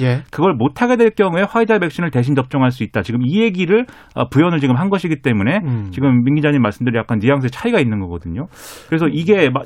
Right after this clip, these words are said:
Speaker 2: 이 정세균 총리의 설명과 방역 당국의 설명은 사실은 본질적으로 좀 다른 측면이 있기 때문에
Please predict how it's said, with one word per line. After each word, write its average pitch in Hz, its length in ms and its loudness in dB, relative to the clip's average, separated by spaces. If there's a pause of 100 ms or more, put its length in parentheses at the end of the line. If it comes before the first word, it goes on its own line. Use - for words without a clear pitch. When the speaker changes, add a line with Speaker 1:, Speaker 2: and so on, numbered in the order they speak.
Speaker 2:
이 160 140 -6
정세균 180 420 0
총리의 170 460 0
설명과 180 540 0
방역 147 300 -2
당국의 147 280 -2
설명은 147 320 -2
사실은 143 300 -4
본질적으로 135 600 -2
좀 160 200 -2 (260)
다른 185 220 -2
측면이 160 340 0
있기 - 160 -8
때문에 110 480 -2